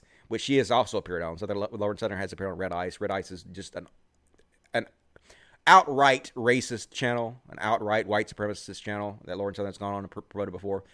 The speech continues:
They have a video about the Great Replacement that's been seen, like, a nine hundred thousand times, and I think, uh, Lauren Southern's video's only been seen, like, six hundred fifty thousand times. But anyway,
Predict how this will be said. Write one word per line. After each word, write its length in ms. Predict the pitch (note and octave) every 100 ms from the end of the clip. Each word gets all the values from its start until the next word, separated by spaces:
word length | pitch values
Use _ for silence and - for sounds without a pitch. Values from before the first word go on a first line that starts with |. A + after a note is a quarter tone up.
| - -
They 100 | -
have 160 | C3+ B2
a 80 | G#2+
video 320 | A2 A2 G#2+
about 160 | G#2 G2
the 80 |
Great 80 | G2
Replacement 320 | F#2 G#2 A2
that's 160 | F#2 F2+
been 140 | A2
seen, 260 | - G#2 G2
like, 160 | F#2+ F#2+
a 40 |
nine 340 | F#2+ F#2+ G2+
hundred 120 | G2 G2
thousand 260 | F#2+ F#2
times, 360 | F#2 G2 G2 F#2
and 80 | F#2
I 20 |
think, 240 | F#2+ F2+
uh, 280 | F2 F2 E2+ -
Lauren 200 | - G#2+
Southern's 240 | F#2+ G2+ E2+
video's 240 | G2 F#2
only 120 | F#2+
been 100 | F#2
seen, 120 | F2 F#2+
like, 80 |
six 160 | - F#2+
hundred 120 | F#2
fifty 140 | D#2 -
thousand 220 | D2 -
times. 220 | D#2 D2+
But 80 | A2+
anyway, 160 | C#2+